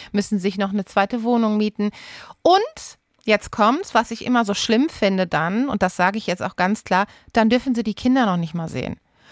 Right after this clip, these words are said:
Oder es ist nur problematisch, immer ist das Kind krank oder man ist verabredet.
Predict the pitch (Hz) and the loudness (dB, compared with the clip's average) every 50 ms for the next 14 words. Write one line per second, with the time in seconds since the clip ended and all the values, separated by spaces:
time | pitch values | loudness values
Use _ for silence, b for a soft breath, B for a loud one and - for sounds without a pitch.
0 | B B B B - 233 247 277 269 262 196 170 226 - - - - - - 226 | B B B B 2 4 6 6 6 4 4 4 2 -2 -4 -6 -6 -2 0 2
1 | 226 240 262 277 311 320 320 320 - - 294 277 233 240 262 262 247 233 220 226 | 2 4 2 2 2 2 0 0 0 0 0 2 2 4 2 4 4 4 4 4
2 | 240 269 262 - - 160 156 180 - - 214 226 247 262 254 240 220 214 170 196 | 2 2 0 -2 -4 -6 -4 -6 -4 -2 0 2 4 4 4 2 2 0 -2 -6
3 | 202 - 202 202 - - 202 202 - - 240 247 254 - - - - 165 190 196 | -6 -6 -6 -6 -4 -4 -6 -6 -2 0 0 0 0 0 -4 -2 0 0 2 2
4 | 202 202 202 202 - 208 202 208 208 214 214 214 - 254 - - - 254 - - | 0 -2 -6 -6 -6 -2 0 0 2 2 0 -2 -2 -4 -2 0 0 2 2 2
5 | 254 - _ - - - 185 185 185 180 190 180 | 0 -2 _ -6 -4 0 0 2 2 2 0 -2